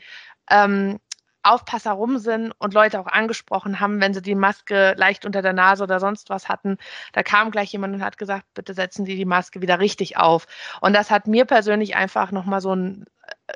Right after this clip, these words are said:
Gefühl von Sicherheit gegeben, weil mit so ein bisschen Unsicherheit ist man auf die Messe gegangen. Ich glaub, da würde jeder lügen, der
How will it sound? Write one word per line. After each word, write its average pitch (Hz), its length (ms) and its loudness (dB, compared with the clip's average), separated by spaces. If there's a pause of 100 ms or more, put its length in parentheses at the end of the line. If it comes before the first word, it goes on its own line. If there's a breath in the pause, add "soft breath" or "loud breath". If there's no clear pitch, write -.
(140)
Gefühl 220 300 0
von 190 380 0
Sicherheit 196 500 4
gegeben, 170 360 -6
weil 196 120 6
mit 208 160 0
so 233 80 0
ein 214 60 0
bisschen 285 340 0
Unsicherheit 233 600 2
ist - 140 -10
man 196 120 -4
auf 190 140 -6
die 196 100 -8
Messe 185 280 -4
gegangen. 175 320 -2
Ich 175 100 -8
glaub, 180 220 0
da 175 140 0
würde 175 160 -4
jeder 180 320 2 (840 loud breath)
lügen, 233 680 0 (320)
der 185 360 4